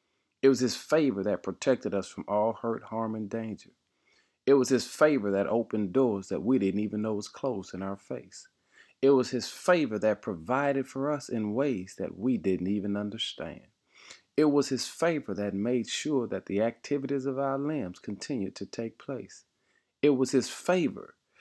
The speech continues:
that allowed your heart rate to stay at a regulated pace. It was his favor that made sure that even though we strayed for him, it was the blood of Jesus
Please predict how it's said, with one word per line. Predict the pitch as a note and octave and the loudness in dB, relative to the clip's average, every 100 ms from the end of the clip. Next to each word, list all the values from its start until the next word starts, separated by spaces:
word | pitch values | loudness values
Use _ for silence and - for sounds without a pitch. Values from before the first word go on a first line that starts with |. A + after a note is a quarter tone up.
| - - | -18 -4
that | A#2 | 0
allowed | G2 G#2 B2 B2 G#2+ | 2 2 4 2 2
your | B2+ | 0
heart | B2 D#3 C#3 | 0 2 2
rate | G2 G2 - | 0 -4 -4
to | G2 | -8
stay | - - C3 D#2 - _ _ - | -8 -2 0 -2 -8 _ _ -4
at | F#2 | -2
a | D#2+ | -2
regulated | D#2+ G#2 F2 D#2 D#2 D#2+ - | -2 -2 -2 -6 -8 -10 -10
pace. | - - - - - _ _ - - | -8 -8 -8 -18 -20 _ _ -20 0
It | - C3+ | 6 8
was | C3 A#2+ | 6 4
his | B2 G#2+ | 0 0
favor | - - - F#3 F#3+ B2+ - - _ - - | -4 -6 0 4 4 2 -6 -18 _ -20 -8
that | - G#2 | -4 2
made | B2+ C#3 C3+ | 4 4 2
sure | - E3 D#3 - _ _ _ _ | -4 -2 -4 -6 _ _ _ _
that | - | 2
even | G#2+ D3+ D3+ D3 | 6 6 4 2
though | C#3+ D3 | 4 4
we | C#3+ | 4
strayed | D3 - - D3+ D3 | 2 0 -2 0 0
for | - C#3+ | -2 -4
him, | C3 D#3+ A2+ D2 _ _ _ _ - | -2 -2 -4 -6 _ _ _ _ 4
it | C3 | 6
was | G#2+ F#2+ | 6 2
the | E2 | 0
blood | D2 F2+ G#2+ A#2+ A2 | -4 2 8 8 8
of | F#2+ D#2+ | 4 0
Jesus | A2+ A#2 F2+ - - - | 0 0 -2 -10 -16 -18